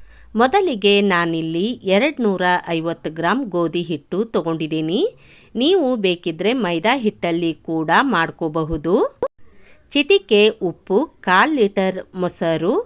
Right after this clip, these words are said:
ಹಾಗೆ ಎರಡು ಟೀ ಸ್ಪೂನ್ ಆಗುವಷ್ಟು ತುಪ್ಪ ಬಿಸಿ ಮಾಡಿ ಸೇರಿಸ್ಕೊಂಡು, ಮೊದಲಿಗೆ ನಾನು ಸ್ಪೂನಿಂದ ಮಿಕ್ಸ್ ಮಾಡಿಕೊಂಡು, ನಂತರ ಕೈಯಿಂದ ಈ ರೀತಿಯಾಗಿ ನೀಟಾಗಿ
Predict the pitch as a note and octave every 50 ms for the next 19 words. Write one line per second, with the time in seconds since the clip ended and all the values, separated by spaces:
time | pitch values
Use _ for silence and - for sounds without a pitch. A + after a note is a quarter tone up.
0 | - _ _ - - - _ - - A#3 C4 D#4+ F#4+ F4 - A3+ A3+ A#3 A#3 G#3
1 | - - - G3+ G3+ A3 A#3 D#4+ G4 F#4+ C#4 A#3 A3+ A3+ A3+ G#3+ - - F#3 E3+
2 | F3 F3 - - _ - F3+ F3+ F3+ - - - D#3+ D#3+ D#3+ D#3 F3 F3 E3+ E3
3 | D#3 - - - - - G3 C4+ G#4 C5 - - - _ _ _ _ - - -
4 | A#3 A3+ - - - F4+ F4+ C4+ A3+ G#3+ A3 - - G#3+ G#3 G3+ F#3 F3 F3 E3+
5 | E3 F#3 A3 A3 A3 - A3 F3 E3+ E3 - - - _ _ - E3 E3 E3 D#3+
6 | D#3 D3+ E3 A3 E4+ A#4+ C5 - - _ _ - - - G3 A3 A#3 D4+ F4 E4+
7 | D#4+ A#3 A3 A#3 A3+ A3 G#3 F#3+ F#3 F3+ F3+ G#3 A#3+ - - - - F#3 F3+ F3+
8 | F3+ E3+ E3 E3 E3 D#3 G3+ C4 D#4+ - - F3 F3+ F#3+ G3 - - - G3 F3
9 | E3+ D#3+ - - - E3+ D#3+ D#3+ D#3+ E3 G3+ D#4 A#4 - - - - - - _
10 | - G#3+ B3+ E4+ F#4 F4 C#4+ A3+ G3 F#3+ F#3 G3 G3 - - A3 F3+ E3+ F3 F3
11 | E3 D#3+ D#3+ D#3 E3+ G3+ A#3+ - - F#3+ F#3 F3+ F3 E3+ E3 D#3 D3 - E3 D#3+
12 | D#3 D#3 D3 F#3 B3 D4+ C#4+ - E3 F3+ F3+ G3 G#3 F#3 - - F3 D#3+ D#3 D3
13 | D#3 A#3 D#4+